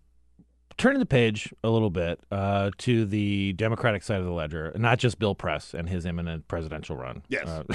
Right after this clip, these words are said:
Speaker 1: <laughs>
Speaker 2: As we, yes, as we know.
Speaker 1: <laughs> Uh, C N N,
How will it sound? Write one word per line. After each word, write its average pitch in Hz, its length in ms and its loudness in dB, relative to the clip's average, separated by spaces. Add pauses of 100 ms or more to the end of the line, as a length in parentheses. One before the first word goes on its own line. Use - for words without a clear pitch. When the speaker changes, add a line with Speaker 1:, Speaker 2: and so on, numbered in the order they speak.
(160)
Speaker 1:
<laughs> - 280 -8
Speaker 2:
As 127 160 2
we, 135 180 6
yes, 117 200 0
as 107 140 -2
we 127 100 4
know. 107 180 -2
Speaker 1:
<laughs> 175 60 4 (1200)
Uh, 135 640 6
C 254 220 6
N 220 100 8
N, 123 320 0